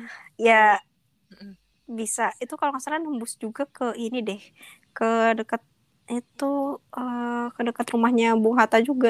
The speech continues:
Speaker 1: tapi gua
Speaker 2: Hmm.
Speaker 1: juga lupa alurnya gimana.
Speaker 2: Gua Jepang.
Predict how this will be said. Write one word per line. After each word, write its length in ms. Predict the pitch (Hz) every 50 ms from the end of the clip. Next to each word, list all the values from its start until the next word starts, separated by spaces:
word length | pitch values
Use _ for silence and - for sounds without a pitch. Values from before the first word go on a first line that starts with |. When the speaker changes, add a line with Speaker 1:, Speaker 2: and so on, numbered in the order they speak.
| 220 -
Speaker 1:
tapi 160 | - - 254 247 262
gua 120 | 262 262 262
Speaker 2:
Hmm. 80 | 247 262
Speaker 1:
juga 140 | 226 - 214 226
lupa 180 | 262 - _ - - 214
alurnya 300 | 214 220 214 214 220 220 220 220
gimana. 280 | 220 220 220 226 233 226 - _ _ _ - - - - - _ _ _ _ _ _ _ _ _ _ _ _ _ _ _ _ _ -
Speaker 2:
Gua 300 | 196 190 190 190 185 185 185
Jepang. 720 | 185 - - - - - _ _ - - - - - -